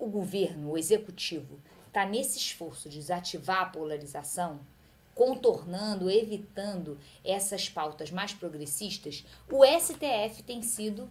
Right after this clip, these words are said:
a fronteira, o lugar em que esses temas, em que essa polarização tá sendo deflagrada. Daí as atenções estarem sendo voltadas para o S T F, as atenções daqueles grupos políticos, quero ressaltar,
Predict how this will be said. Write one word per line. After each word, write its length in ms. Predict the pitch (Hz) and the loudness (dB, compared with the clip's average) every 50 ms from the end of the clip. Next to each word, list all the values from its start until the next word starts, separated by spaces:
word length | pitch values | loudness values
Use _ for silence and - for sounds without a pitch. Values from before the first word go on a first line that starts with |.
| - - | -10 -8
a 100 | 214 226 | -8 -6
fronteira, 720 | 220 - 277 277 294 285 - - 214 208 220 214 190 175 | -4 -4 -2 -2 -2 -4 -2 0 2 4 4 6 4 4
o 100 | 175 196 | 4 2
lugar 560 | 233 262 - - 208 190 196 202 - - - - - - - - - - - - - - - | 0 -2 -2 2 4 4 4 4 0 -4 -14 -18 -20 -20 -18 -16 -14 -12 -12 -12 -12 -10 -6
em 120 | 208 214 | -6 -4
que 180 | 214 208 202 196 | 0 4 4 4
esses 280 | 196 - - - - | 4 4 0 -2 -4
temas, 440 | - - 185 185 185 190 196 190 - | -4 -4 -4 -4 -4 -6 -6 -8 -6
em 140 | - 220 202 | -4 -4 0
que 100 | - 202 | 2 2
essa 240 | 208 226 220 - 226 | 2 2 0 -4 -6
polarização 680 | - 214 220 214 202 190 190 185 180 175 - 190 185 180 | -2 -2 0 0 0 0 0 -2 -2 -2 -2 -4 -6 -6
tá 160 | 180 220 220 | -4 -4 -2
sendo 400 | 214 - - 196 185 190 196 190 | 0 -2 -2 -2 -4 -6 -6 -4
deflagrada. 840 | 185 196 196 - 226 233 240 233 220 185 170 170 165 170 165 151 - - - - - - - - | -4 -4 -4 -4 -6 -6 -4 -4 -2 0 0 0 0 -2 -6 -10 -14 -18 -20 -20 -20 -20 -16 -2
Daí 420 | - 196 233 226 220 220 247 277 311 | 4 8 8 8 8 8 6 4 2
as 120 | 311 - | 2 2
atenções 640 | 277 262 269 - 254 254 - - - 214 208 214 208 | 2 0 0 -2 -6 -6 -6 -6 -4 -4 -4 -4 -4
estarem 400 | 214 - - - 202 190 196 208 | -4 -4 -2 0 0 0 0 -2
sendo 320 | 196 - - 208 202 208 196 | -6 -6 -6 -6 -6 -6 -4
voltadas 800 | 180 208 220 220 - - 208 185 196 220 220 226 220 - - - - - - - | -2 -2 -2 -4 -4 -2 0 2 2 2 2 0 -2 -4 -6 -12 -18 -20 -8 -2
para 260 | - 226 226 247 254 262 | 2 6 6 6 6 6
o 60 | 233 | 8
S 260 | 208 214 214 - 220 | 6 6 6 2 0
T 80 | - 254 | 2 2
F, 420 | 240 220 185 190 185 185 - - - - - | 4 6 6 4 2 0 -8 -16 -20 -8 -2
as 200 | - 180 185 196 | -2 0 2 2
atenções 580 | 185 185 190 180 175 - - 240 240 240 202 | 2 0 0 -4 -4 -4 -2 -2 -2 -2 0
daqueles 600 | 190 233 226 220 220 - 349 381 427 381 294 185 - | 2 4 4 4 4 4 6 6 8 6 4 -2 -2
grupos 420 | - 214 214 220 208 - 185 175 | -2 0 0 0 0 -2 -6 -8
políticos, 840 | - - 185 180 170 185 233 254 233 - - - - 151 - - - - - _ - _ _ _ - - - - - | -8 -6 -6 -6 -4 -4 -6 -8 -8 -8 -10 -10 -10 -12 -12 -14 -14 -18 -20 _ -20 _ _ _ -20 -20 -20 -8 -2
quero 200 | - 202 196 185 | 0 0 0 0
ressaltar, 640 | 180 185 175 - - 180 175 - - 160 143 143 | -2 -2 -2 0 0 -2 -2 -2 -2 -4 -4 -4